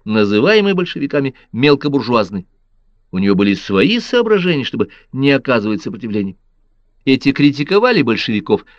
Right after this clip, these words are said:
но когда появлялась возможность драться, они быстро принимали защитную окраску и сливались с фоном. В деревне ситуация складывалась иначе.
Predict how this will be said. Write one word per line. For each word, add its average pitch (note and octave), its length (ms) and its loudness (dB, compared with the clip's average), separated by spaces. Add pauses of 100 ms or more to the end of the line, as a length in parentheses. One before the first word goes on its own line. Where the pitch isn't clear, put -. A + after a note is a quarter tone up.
(140)
но B2 120 -10
когда A#2 220 0
появлялась B2 680 0
возможность G#2 640 -2
драться, A#2 540 -2 (260)
они G2 260 0
быстро G3 400 -2
принимали E3+ 420 -2
защитную G#2 720 -6
окраску D#3+ 440 -6 (160)
и C#3+ 100 -2
сливались B2 420 -2
с - 60 -18
фоном. G#2 240 -8 (1300)
В D#2 140 -16
деревне A2 760 2
ситуация G2+ 640 -4
складывалась G2 580 -4
иначе. G2+ 360 -4